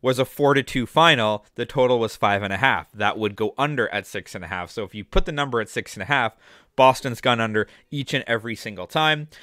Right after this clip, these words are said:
Anaheim's one over was a six three final against Carolina. The Hurricanes are a good hockey team. I think you can kind of throw that out the window as a little bit of anomaly.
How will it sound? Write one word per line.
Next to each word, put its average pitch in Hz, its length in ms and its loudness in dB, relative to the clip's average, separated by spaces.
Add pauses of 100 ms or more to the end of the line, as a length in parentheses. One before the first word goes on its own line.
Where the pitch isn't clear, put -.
(180)
Anaheim's 135 520 0
one 127 120 -2
over 117 220 0
was 110 160 -2
a 104 80 -6
six - 240 -10
three 117 160 -8
final 104 300 -2
against 90 260 -8
Carolina. 117 560 -2
The 107 120 -8
Hurricanes 107 420 -2
are 98 60 -4
a 95 40 -6
good 98 160 -4
hockey 104 320 -4
team. 104 180 -12
I 98 60 -8
think 101 180 -16
you 101 100 -12
can 95 40 -16
kind 95 220 -6
of - 40 -18
throw 104 220 -2
that 101 100 0
out 101 120 0
the 98 80 -6
window 98 320 -2
as 92 100 -6
a 98 40 -6
little 98 160 -2
bit 92 120 -4
of 87 80 -8
anomaly. 120 640 0